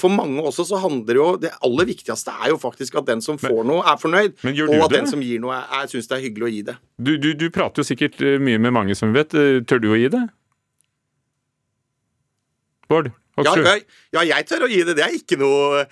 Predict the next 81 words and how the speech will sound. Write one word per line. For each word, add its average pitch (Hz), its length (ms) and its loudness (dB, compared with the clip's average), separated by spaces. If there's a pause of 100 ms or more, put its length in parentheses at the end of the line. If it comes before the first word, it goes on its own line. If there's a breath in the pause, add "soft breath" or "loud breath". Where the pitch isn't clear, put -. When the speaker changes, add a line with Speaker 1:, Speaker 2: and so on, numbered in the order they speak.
(120 loud breath)
Speaker 1:
jeg 175 120 2
er - 20 0
Speaker 2:
Ja, 143 80 0
gjør 107 80 0
Speaker 1:
ikke 107 80 2
Speaker 2:
du - 80 2
Speaker 1:
redd 240 100 2
Speaker 2:
det? 277 60 -8
Speaker 1:
for - 80 -2
det. 233 60 0
Jeg 240 40 0
hadde 226 120 -4
ikke 220 100 0
gjort 190 160 0
noen 175 320 -4
ting. 226 160 -2
Jeg 202 160 2
Speaker 2:
Men 151 80 -4
gjør 127 80 4
Speaker 1:
kunne - 80 2
Speaker 2:
du 165 60 2
Speaker 1:
jo, 175 80 4 (100)
Speaker 2:
det? - 140 -16 (200 loud breath)
Speaker 1:
jeg 170 120 -2
kunne 220 180 2
gjerne 165 300 0 (100)
det, 185 120 0 (100)
gitt 156 180 -6
ut 147 260 -6
for, 170 120 -2
eh, 165 400 -2
Speaker 2:
Ja, 160 60 0
du 147 100 2
Speaker 1:
brukte 202 200 0
Speaker 2:
kunne 220 80 2
Speaker 1:
ting, 147 140 -2
og 175 40 2
jeg 180 60 0
Speaker 2:
gjerne 156 160 -4
gjort, 165 160 -4
men 165 140 -2
gjør 127 160 0
Speaker 1:
Ja. 147 60 0
Speaker 2:
du 180 60 -4
det? 285 180 -4 (500 soft breath)
Speaker 1:
Nei, 151 80 2
jeg 214 80 4
har 302 80 -2
ikke 302 160 2
gjort - 180 0
det. 285 140 -2
Det, 277 140 -2 (260)
det 214 80 2
er, 220 240 -2 (260 loud breath)
jeg, 214 260 0
bortsett 214 300 2
fra 226 140 0
pins 180 340 -4
selvfølgelig 190 500 0
da, 254 100 -2 (100)
og 202 60 -4
det 208 120 2
gir 175 160 2
jeg, 180 140 -2
kan 185 120 -4
jeg 185 160 -2
fint 185 280 -6
gi 175 160 -2
bort, 170 240 -6
og 175 40 -10
det 160 100 0
er 165 40 -2
en 165 80 -4
liten 165 260 -6
hyggelig 156 300 -2
gave 123 240 0
og 120 80 -2
sånn, 175 140 -2
men, 180 180 -2 (320 soft breath)
men 170 140 -4
jeg 180 400 0